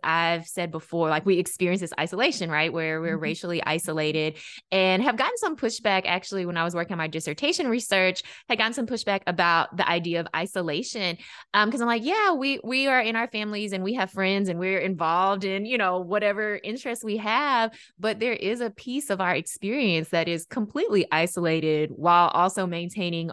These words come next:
Speaker 1: all these, you know, social activities and, and all these friendships and, and, um, and communities. But again, we have this experience that, you know, no one else is having, or at least that we are not connected to those other people who are having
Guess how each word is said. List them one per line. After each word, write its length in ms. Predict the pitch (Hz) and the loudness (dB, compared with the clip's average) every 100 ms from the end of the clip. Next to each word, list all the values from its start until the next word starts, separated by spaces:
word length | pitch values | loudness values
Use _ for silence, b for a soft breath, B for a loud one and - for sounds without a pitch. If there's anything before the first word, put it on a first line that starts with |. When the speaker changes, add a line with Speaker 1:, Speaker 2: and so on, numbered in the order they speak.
| - | 2
Speaker 1:
all 320 | 170 175 170 | 4 4 4
these, 540 | 170 165 165 165 160 | 0 -4 -4 -4 -4
you 100 | - | -2
know, 160 | 170 147 | 0 0
social 380 | - 214 208 190 | 2 2 4 2
activities 840 | 165 - 175 165 165 165 165 165 160 | 2 0 -2 0 -2 -4 -2 -2 -4
and, 160 | 135 | -4
and 100 | 160 | 2
all 140 | 160 160 | 2 2
these 260 | 156 - | -2 -6
friendships 580 | - 170 160 - 147 - | -6 -4 -2 -2 -4 -4
and, 200 | 151 - | -6 -6
and, 200 | 143 165 B B B B - | -6 -8 B B B B 0
um, 220 | 180 170 165 | 2 2 0
and 160 | 175 | -2
communities. 400 | - 180 208 254 170 156 160 160 | 0 2 4 4 2 0 -2 0
But 440 | 170 160 160 151 _ _ _ _ - | 2 2 2 -2 _ _ _ _ -4
again, 600 | 175 165 202 160 151 156 | -2 2 2 2 0 -2
we 200 | 170 175 | -2 -2
have 240 | 175 156 | -2 -2
this 160 | 160 151 | -2 -6
experience 640 | 143 - 151 147 147 151 - | -10 -8 -6 -4 -4 -6 -2
that, 360 | 147 139 - - _ _ | 0 0 -2 -8 _ _
you 80 | 247 | -4
know, 260 | 175 156 175 | -2 -2 -2
no 200 | 160 233 | 2 4
one 120 | 339 | 4
else 160 | 311 294 | 2 0
is 120 | 233 | -2
having, 680 | 240 208 185 160 156 160 170 B B B | 0 0 0 -2 -4 -6 -10 B B B
or 100 | 208 | 4
at 120 | 190 196 | 6 8
least 260 | 185 190 | 8 6
that 180 | 196 180 | 2 4
we 160 | 208 202 | 4 6
are 60 | |
not 180 | 190 - | 4 2
connected 480 | 233 180 151 165 151 | -2 -4 -4 -6 -6
to 120 | 165 | -4
those 200 | 151 151 - | -4 -4 -4
other 200 | 151 151 | -4 -4
people 320 | 143 143 156 | -6 -6 -6
who 120 | - | -4
are 80 | 135 | -4
having 340 | - - 58 | -4 -6 -6